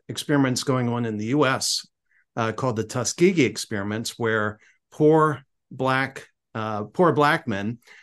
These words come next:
were having, had, that had syphilis were having these various experiments done.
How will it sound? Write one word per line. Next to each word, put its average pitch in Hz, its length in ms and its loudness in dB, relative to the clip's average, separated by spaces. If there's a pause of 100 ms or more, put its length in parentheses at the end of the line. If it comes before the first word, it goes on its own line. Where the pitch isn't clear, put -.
(380)
were 127 760 2
having, 135 420 0
had, 120 280 -6
that 120 160 -2
had 117 180 -2
syphilis 127 500 -4
were 123 120 -4
having 127 320 -2
these 113 200 -4
various 120 360 -2
experiments 135 640 -4
done. 82 360 -12